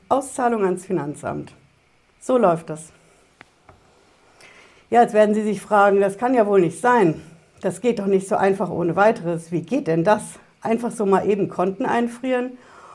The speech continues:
und mir den Inhalt aus dem Bankschließfach holen? Kann das sein?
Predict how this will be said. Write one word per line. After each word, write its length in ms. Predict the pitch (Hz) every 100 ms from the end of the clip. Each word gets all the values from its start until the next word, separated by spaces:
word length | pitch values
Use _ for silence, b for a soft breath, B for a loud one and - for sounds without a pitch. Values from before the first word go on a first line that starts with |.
| B
und 160 | - 196
mir 120 | 208
den 160 | 185 175
Inhalt 480 | 233 294 277 208 -
aus 120 | 180
dem 120 | 170
Bankschließfach 880 | 165 330 - 185 170 - 156 156 160
holen? 500 | 151 170 220 285 - _ _ _ _ -
Kann 220 | 190 226
das 240 | 202 -
sein? 440 | 160 175 208 294